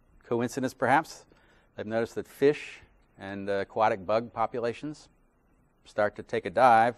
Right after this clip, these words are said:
once your development in a given watershed reaches about ten or fifteen percent. So that,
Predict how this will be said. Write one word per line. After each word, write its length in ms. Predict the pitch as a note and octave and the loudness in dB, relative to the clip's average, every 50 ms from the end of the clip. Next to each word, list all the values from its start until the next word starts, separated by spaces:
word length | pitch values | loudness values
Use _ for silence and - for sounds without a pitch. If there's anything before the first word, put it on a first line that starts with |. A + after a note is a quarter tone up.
| _ _ _ - | _ _ _ -14
once 280 | G#2+ A2 G#2+ - - | -12 -12 -12 -12 -10
your 300 | - G#2 G#2+ G#2+ G#2 G2 - _ _ _ _ _ _ _ _ - | -8 -6 -4 -4 -4 -6 -8 _ _ _ _ _ _ _ _ -12
development 500 | G#2 F#2 G#2+ A#2+ A#2+ A#2+ G#2+ G#2+ G2 G2 | -4 2 2 4 4 2 0 -4 -8 -8
in 80 | F#2+ | -10
a 40 | F#2 | -6
given 260 | E2 G#2 G#2 F#2+ F#2 | -4 -4 -4 -4 -2
watershed 500 | F#2+ G2+ G#2+ A2 G2+ - - F2 F2 D#2+ | -2 0 0 0 -2 -4 -6 -8 -6 -6
reaches 260 | F2+ F#2 - - F#2 | -8 -10 -12 -12 -12
about 240 | F2+ F#2 F#2 F#2 - | -8 -6 -6 -6 -8
ten 200 | - - G2+ F#2+ | -10 -14 -14 -14
or 40 | F2+ | -14
fifteen 360 | - - G2+ - - G2+ F#2 | -12 -14 -14 -14 -14 -16 -16
percent. 360 | F2 - F2 - - G2+ - - _ _ _ _ _ _ _ _ _ _ _ _ _ _ _ _ _ _ _ _ _ _ _ _ _ _ _ _ | -16 -16 -16 -14 -14 -14 -14 -16 _ _ _ _ _ _ _ _ _ _ _ _ _ _ _ _ _ _ _ _ _ _ _ _ _ _ _ _
So 200 | _ - F#2+ F#2+ | _ -8 -6 -4
that, 180 | F#2+ G2+ G2+ | -4 -4 -4